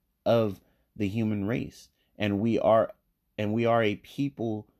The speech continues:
that have no togetherness because we let the stipulations of racism and the stipulations of classism and the stipulations of um, social economics and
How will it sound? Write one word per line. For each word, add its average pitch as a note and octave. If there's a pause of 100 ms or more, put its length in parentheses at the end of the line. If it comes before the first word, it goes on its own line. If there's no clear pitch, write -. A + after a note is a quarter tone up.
(300)
that G#2+
have A2+
no A2
togetherness G#2
because G2
we A2
let A2+
the F#2
stipulations G#2
of F#2 (380)
racism G2+
and F2+ (480)
the G2
stipulations A2 (100)
of F2+ (540)
classism A2
and F#2+
the F2+
stipulations G#2+
of F#2 (680)
um, F#2+
social A2+
economics G#2
and E2+